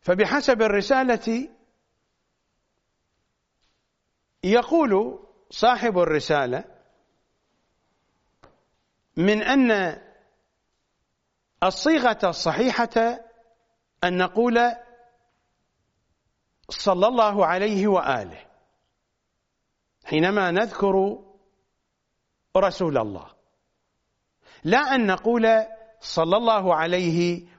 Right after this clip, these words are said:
وآله وسلم'"، لأن ما جاء في سورة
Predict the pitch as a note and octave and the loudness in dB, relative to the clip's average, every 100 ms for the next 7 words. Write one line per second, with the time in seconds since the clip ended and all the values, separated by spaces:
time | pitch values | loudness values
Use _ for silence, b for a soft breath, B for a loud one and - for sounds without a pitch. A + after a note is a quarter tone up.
0 | - D#3 C#3+ F#3 F#3 F3 E3+ F3 D3+ A#2+ | 0 0 2 0 0 0 0 2 0 0
1 | C3+ A2 F2+ - _ _ _ _ _ _ | -2 -4 -10 -18 _ _ _ _ _ _
2 | _ _ _ _ _ _ _ _ _ _ | _ _ _ _ _ _ _ _ _ _
3 | _ _ _ _ _ _ _ _ _ _ | _ _ _ _ _ _ _ _ _ _
4 | _ _ _ _ _ _ _ _ - F3+ | _ _ _ _ _ _ _ _ -2 0
5 | A3 A3 G#3+ G#3 F#3+ F3+ G3+ G3+ F#3+ C#4+ | 2 2 0 0 -2 0 0 0 0 2
6 | C4+ A#3+ A3 F3+ C4+ D4+ B3+ | 0 0 -2 0 2 2 2